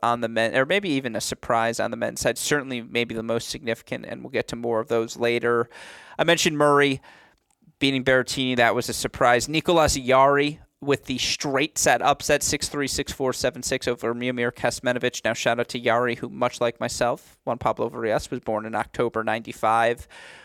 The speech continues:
He was a top fifty player. He's made a second week at a slam, was obviously hit with a P E D suspension, is working his way back, but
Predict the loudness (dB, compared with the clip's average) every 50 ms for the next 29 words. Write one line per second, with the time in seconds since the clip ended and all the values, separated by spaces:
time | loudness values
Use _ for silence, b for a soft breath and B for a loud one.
0 | B B 0 2 2 2 2 4 4 4 4 4 -2 -4 -6 -10 -2 2 4 4
1 | 4 4 0 -4 -8 -8 -4 0 0 0 2 2 0 0 0 0 -6 -10 -10 -4
2 | -2 -2 -2 -2 -6 -4 -4 -4 -4 -4 -8 -4 -2 -2 -2 -2 -4 -8 -8 -6
3 | -6 -2 -2 -4 -2 -2 -6 -8 -8 -8 -10 -10 -8 -8 -10 -12 -12 -12 -12 -10
4 | -8 -8 -8 -6 -6 -6 -8 -2 0 0 0 0 -2 -8 -8 -8 -8 -10 -10 -6
5 | -4 -4 -4 -4 -6 -8 -8 -6 -6 -6 -6 -4 -2 -2 -2 -2 0 0 2 2
6 | 2 0 -2 -6 -4 0 0 0 0 -2